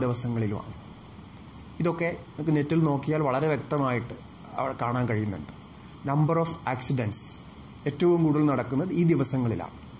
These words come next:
അതിൻ്റെ അർത്ഥം ആ ദിവസങ്ങളിൽ മനസ്സിന് എന്തോ ഒരു പ്രത്യേകത ഉണ്ടാകുന്നുണ്ട്. ആ പ്രത്യേകത ചന്ദ്രൻ്റെ ആ വൃദ്ധിയും ക്ഷയവും അനുസരിച്ചാണ്.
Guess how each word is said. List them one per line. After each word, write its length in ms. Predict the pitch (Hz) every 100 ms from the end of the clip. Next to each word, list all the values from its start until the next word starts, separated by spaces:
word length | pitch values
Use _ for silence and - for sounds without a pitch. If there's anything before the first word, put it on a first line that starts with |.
| - - - - - -
അതിൻ്റെ 200 | 196 226 170
അർത്ഥം 280 | - 175 254 - - - - - 180
ആ 20 | 233 240
ദിവസങ്ങളിൽ 600 | 196 196 - 208 143 117 - - - - - - 151
മനസ്സിന് 460 | 170 208 - 220 226 -
എന്തോ 200 | 175 180 214
ഒരു 80 | 220 214
പ്രത്യേകത 500 | - 190 190 190 175 139
ഉണ്ടാകുന്നുണ്ട്. 580 | 120 127 117 101 - - - - - - - - - -
ആ 40 | 202 208
പ്രത്യേകത 480 | 175 185 185 175 202 -
ചന്ദ്രൻ്റെ 500 | 151 156 170 185 185 233 - - - - - - - 156
ആ 40 | 190 -
വൃദ്ധിയും 460 | 156 151 139 170 220 214
ക്ഷയവും 340 | 156 139 143 147
അനുസരിച്ചാണ്. 580 | 120 117 139 165 107 -